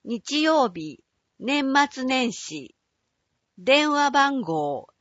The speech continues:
八ゼロ一五二二。写真が二枚あります。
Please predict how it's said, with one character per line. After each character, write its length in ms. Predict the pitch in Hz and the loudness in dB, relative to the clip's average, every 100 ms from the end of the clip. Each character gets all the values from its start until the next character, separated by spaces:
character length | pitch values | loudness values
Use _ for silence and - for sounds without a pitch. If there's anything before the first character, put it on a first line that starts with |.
| _ _ _ | _ _ _
八 380 | - 226 - 277 | -6 -6 -4 -4
ゼ 180 | 294 277 | 2 4
ロ 220 | 214 131 _ _ _ | 4 2 _ _ _
一 360 | 208 - 254 269 | -16 -10 -6 6
五 320 | 269 262 185 | 8 8 6
二 400 | 180 233 254 254 | 0 -2 -2 -2
二。 440 | 247 233 175 - _ _ _ _ _ _ _ _ _ _ _ _ _ | 0 0 -2 -6 _ _ _ _ _ _ _ _ _ _ _ _ _
写 220 | - 233 | -4 -4
真 320 | - 285 294 | -2 -4 -2
が 140 | 277 277 | 0 0
二 180 | 294 294 | 0 2
枚 260 | 254 208 | 2 2
あ 100 | 175 | 0
り 140 | 180 190 | -2 -4
ま 240 | 175 180 | -4 -6
す。 200 | - | -10